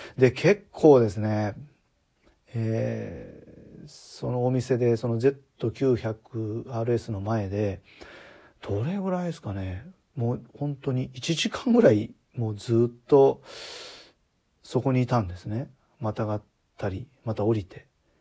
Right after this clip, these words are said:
えー、<laughs> こう話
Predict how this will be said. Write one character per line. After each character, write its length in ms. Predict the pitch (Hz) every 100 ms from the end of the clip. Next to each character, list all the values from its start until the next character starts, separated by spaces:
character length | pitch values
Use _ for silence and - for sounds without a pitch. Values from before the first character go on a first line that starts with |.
| _ -
え 340 | 104 98 95 87 98 82 _ _ _ _
ー、 220 | - 175 -
<laughs> 40 |
こ 160 | - 107
う 20 |
話 720 | - 117 104 - 110 104